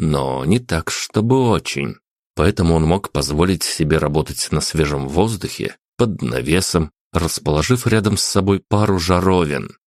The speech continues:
просто чтобы тянуло теплом и руки можно было отогреть. Работать ведь приходилось голыми руками. Наш герой не был ни разу инженером. Физику знал и хорошо знал,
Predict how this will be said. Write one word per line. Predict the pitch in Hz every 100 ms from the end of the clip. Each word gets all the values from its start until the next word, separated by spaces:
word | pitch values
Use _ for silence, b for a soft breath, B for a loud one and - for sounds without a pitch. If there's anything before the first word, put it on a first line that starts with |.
| _ -
просто | 80 92 - - 113
чтобы | - - 92
тянуло | 98 101 95 95 80
теплом | - - 69 69 82 95 -
и | 71
руки | 69 76 82 110
можно | 113 85 80
было | 90 90 98
отогреть. | 101 87 98 78 62 - - - _ _ _ -
Работать | 78 67 71 87 - - 117
ведь | 113 -
приходилось | 127 127 131 113 107 120 110
голыми | 95 - 82 90 95 92
руками. | 92 85 82 - 78 76 73 67 62 _ _ _ _ _ _ _
Наш | 78 117 101
герой | 69 67 62 57 71 202
не | 131 78 87
был | 98 104
ни | 101
разу | 101 101 110
инженером. | 107 101 120 120 101 69 - - _ _ _
Физику | - - 131 131 127 78
знал | - - 67 95 95 95
и | - 76 71 -
хорошо | - - 123 151 - -
знал, | - 80 90 -